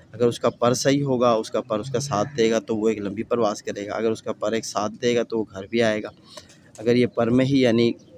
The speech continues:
प्रॉब्लम पैदा हो जाए, जिस तरह आप देख सकते हो कि सारे हेल्पिंग फेदर्स नहीं हैं, तो अब यानी ये कबूतर के जब ज़ोर मारेगा, तो ये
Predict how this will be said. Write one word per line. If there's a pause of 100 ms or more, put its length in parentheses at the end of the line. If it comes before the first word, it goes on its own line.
(200)
प्रॉब्लम
पैदा
हो
जाए,
जिस
तरह
आप
देख
सकते
हो
कि
सारे
हेल्पिंग
फेदर्स
नहीं
हैं, (460)
तो
अब
यानी
ये
कबूतर
के
जब
ज़ोर
मारेगा,
तो
ये